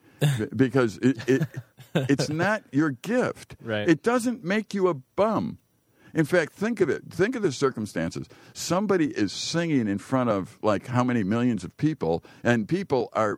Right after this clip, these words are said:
Speaker 2: putting earplugs in and laughing and thinking, "No kidding. What is this person singing for?" Somebody along the line should have helped them and said, "Not your gift.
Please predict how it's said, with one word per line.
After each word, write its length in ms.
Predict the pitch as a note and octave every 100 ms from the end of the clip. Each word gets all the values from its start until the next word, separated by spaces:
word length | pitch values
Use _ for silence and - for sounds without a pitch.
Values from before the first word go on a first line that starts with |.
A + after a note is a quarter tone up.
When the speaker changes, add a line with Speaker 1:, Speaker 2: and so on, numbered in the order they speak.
| -
Speaker 2:
putting 320 | D#3+ D#3+ C#3+
earplugs 640 | B2+ F#3+ B3+ - B2 G#2
in 300 | E2 G#2 A2 -
and 180 | G#2+ G2+
laughing 560 | B2+ F#3+ A3+ G2 G2+ - - -
and 200 | C#3 D3
thinking, 420 | F#3 E3 D#3+ A#2+ - _
"No 300 | D#3+ F#3+ A#3 -
kidding. 560 | - E4+ A4 E4 F#3 - -
What 140 | G#3+
is 120 | D#4+
this 120 | F4+
person 380 | - E4 - D4+
singing 360 | - F4 F4+ E4+
for?" 280 | - C#2 - - -
Somebody 560 | - - G#3 A3 G3+
along 340 | F#3 F3+ E3+ D#3+
the 100 | C3+
line 480 | A#2+ C#3 F3 D#3+ A#2
should 180 | - A#2+
have 100 | A2
helped 300 | C#3 F3 -
them 180 | G2+
and 100 | F2+
said, 380 | F#2 A#2 G2+ F#2 - _ _ _
"Not 440 | - A2+ C3 F#3 F#3+
your 340 | B2+ C#3 C#3
gift. 600 | B2+ G#2+ C3+ D2+ - -